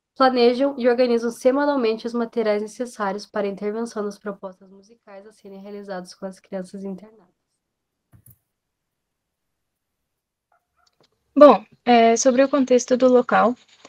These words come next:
Speaker 2: no dia dezenove de setembro de dois mil e vinte e dois, iniciaram-se as atividades com a inauguração da Unidade de Saúde Mental Moacir José, José Cuco, localizado no Hospital Seara do Bem. Em vinte e um de setembro,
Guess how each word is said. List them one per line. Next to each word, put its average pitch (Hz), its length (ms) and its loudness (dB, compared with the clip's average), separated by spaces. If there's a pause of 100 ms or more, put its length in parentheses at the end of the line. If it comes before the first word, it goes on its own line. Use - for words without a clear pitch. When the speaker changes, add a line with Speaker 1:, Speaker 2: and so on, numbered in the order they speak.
(280)
Speaker 2:
no 277 120 0
dia 285 160 2
dezenove 262 420 4
de 262 100 -10
setembro 220 540 0
de 226 140 -2
dois 226 180 2
mil 233 80 2
e 226 40 2
vinte 240 260 -4
e 262 60 -4
dois, 220 440 -2
iniciaram-se 254 880 0
as 240 200 0
atividades 233 680 -2
com 233 280 -2
a 226 120 -4 (240)
inauguração 262 840 0 (200)
da 233 140 0
Unidade 220 460 2
de 226 60 -6
Saúde 220 340 -2
Mental 220 500 -2
Moacir 240 440 -4
José, 247 540 -2 (460)
José 220 320 0
Cuco, - 400 -8 (540)
localizado 240 640 2
no 254 120 2
Hospital 220 500 -2
Seara 220 400 -2
do 233 80 -8
Bem. 190 260 -2 (520)
Em 247 100 2
vinte 269 220 0
e 294 40 -4
um 302 80 -4
de 311 80 -8
setembro, 285 640 -2